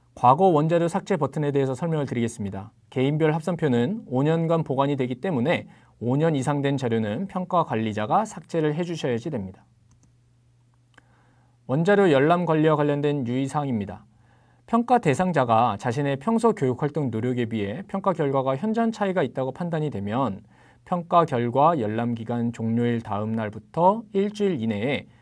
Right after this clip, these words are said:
원자료 열람을 관리자에게 요청할 수가 있습니다. 평가 관리자는 학교장의 결재를 득한 후에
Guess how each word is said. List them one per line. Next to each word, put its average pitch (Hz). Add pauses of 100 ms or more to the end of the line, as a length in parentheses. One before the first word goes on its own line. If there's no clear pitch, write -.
(160)
원자료 131
열람을 117
관리자에게 107
요청할 107
수가 107
있습니다. 104 (680)
평가 226
관리자는 143 (220)
학교장의 190
결재를 135
득한 156
후에 160